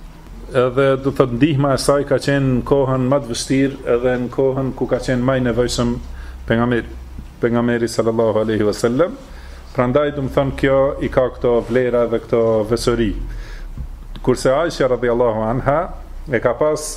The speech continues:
ndikimin e saj, e, në fund të Islamit, ose në pjesën e dytë, do më thënë, të misionit të pejgamberit sallallahu alaihi wasallam.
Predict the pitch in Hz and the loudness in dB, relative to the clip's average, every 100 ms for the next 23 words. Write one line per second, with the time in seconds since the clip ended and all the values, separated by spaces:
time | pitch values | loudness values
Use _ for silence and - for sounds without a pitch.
0 | - - - - - 117 123 123 160 156 | -12 -14 -18 -18 -8 -2 -2 0 2 2
1 | 139 127 147 156 165 160 - - 127 120 | 2 0 2 2 2 0 -8 -6 -4 0
2 | 117 117 135 151 151 - - - - - | 0 2 2 2 0 -6 -18 -20 -20 -20
3 | - - - - 175 139 123 - 120 110 | -20 -16 -14 0 0 2 0 0 -2 -2
4 | 107 123 139 131 156 139 139 131 131 143 | 0 0 0 0 0 0 0 0 2 0
5 | - 123 120 131 113 131 127 127 120 110 | 0 -6 -2 -2 0 2 2 2 0 -2
6 | 127 127 127 120 - 117 117 117 117 110 | 0 2 2 0 -2 0 0 2 2 0
7 | - 113 110 120 104 107 113 107 104 - | 0 0 2 2 2 2 2 2 0 0
8 | 117 92 82 | 0 0 -6